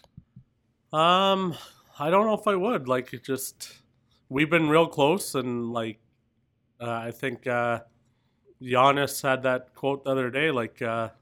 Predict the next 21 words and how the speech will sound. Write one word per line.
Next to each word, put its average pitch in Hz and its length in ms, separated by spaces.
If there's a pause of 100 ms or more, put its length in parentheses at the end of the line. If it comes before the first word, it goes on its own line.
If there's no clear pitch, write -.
(160)
whatever, 120 420
there, 110 260 (340)
is 131 180
there 147 160
really 143 320
failure 147 500
in 143 140
sports 156 440
if 127 160
you 123 180 (720)
kinda 139 240
put 135 300 (240)
your 131 140
best 131 300
foot 127 220
forward? 151 460
And 113 360
I, 113 120 (100)
I 127 60
think 139 280
we've 131 400